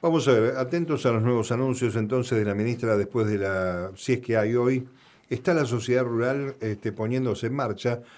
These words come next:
No podía, no pude encontrar si realmente va a ser así. Eh, parece que, vieron que el acto central,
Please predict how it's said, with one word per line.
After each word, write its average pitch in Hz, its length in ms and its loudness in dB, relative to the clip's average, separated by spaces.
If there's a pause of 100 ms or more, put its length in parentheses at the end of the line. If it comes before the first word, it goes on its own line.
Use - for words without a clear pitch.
(220)
No 151 200 -4
podía, 143 760 0
no 135 160 -2
pude 143 320 4
encontrar 104 760 0
si 107 200 -4
realmente 113 460 0
va 101 80 2
a - 20 -4
ser 107 180 -2
así. 131 380 -2 (640)
Eh, 101 640 2 (180)
parece 131 380 0
que, 98 580 0
vieron 131 600 -6
que 101 80 -4
el 107 60 0
acto 123 280 -4
central, 117 720 -4